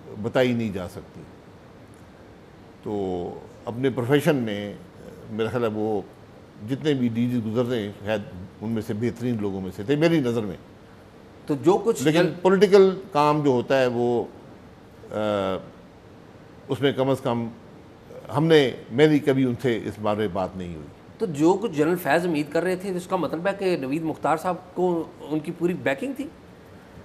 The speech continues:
Speaker 1: देखिए, ये मैं अब जानता नहीं हूँ कि उनके क्या रिलेशनशिप थी। मैं तो वही बता सकता हूँ जो मेरी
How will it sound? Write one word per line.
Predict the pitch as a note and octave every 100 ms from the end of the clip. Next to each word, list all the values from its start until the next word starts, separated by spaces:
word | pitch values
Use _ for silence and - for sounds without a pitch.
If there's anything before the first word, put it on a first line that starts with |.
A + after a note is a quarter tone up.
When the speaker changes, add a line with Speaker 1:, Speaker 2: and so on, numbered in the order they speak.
| -
Speaker 1:
देखिए, | G3 G3+
ये | F#3+ G#3
मैं | D#3+ E3 D3 A2+
अब | G#2 G#2+
जानता | G#2+ A2+ D3
नहीं | C#3 C3+
हूँ | B2
कि | A#2+
उनके | A2 A#2+ G#2+
क्या | F#2+ - A#2
रिलेशनशिप | G#2+ A2 A2 A#2+ B2+
थी। | F#2+ A2+ B2 D#3+ -
मैं | B2+ B2+
तो | C3+
वही | B2 G#2 B2
बता | B2+ A2+ A2+
सकता | A#2 G#2 A#2+
हूँ | A#2
जो | A2+
मेरी | A#2 B2+ A2+